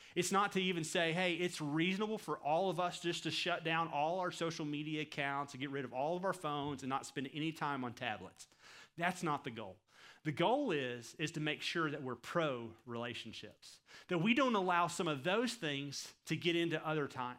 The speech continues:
other things that should maybe be a little bit more important. So the question is, is, well,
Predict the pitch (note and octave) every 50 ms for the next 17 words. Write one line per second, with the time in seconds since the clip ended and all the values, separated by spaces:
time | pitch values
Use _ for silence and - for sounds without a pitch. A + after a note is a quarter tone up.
0 | - - F3+ D#3+ G3+ G3+ F3 F3+ - D#3 C#3+ C3+ C3 B2+ C#3 - - - - -
1 | F3 F3 D#3+ D3 D3+ D#3 C#3+ D3 C#3 D3 C#3 B2 B2 C3 C3+ C3 - C3+ B2 C3
2 | C#3 C3+ B2+ B2+ - C3 A#2+ A#2+ A2+ G#2+ G2 - B2 B2 A2+ G#2+ G#2 _ _ _
3 | _ _ _ _ _ _ _ _ _ - - G3+ F#3 F#3 - - D#4 D#4+ - -
4 | F#3+ F3 F3 D3+ D3+ D3 C3 D#3 F3 F#3 F3+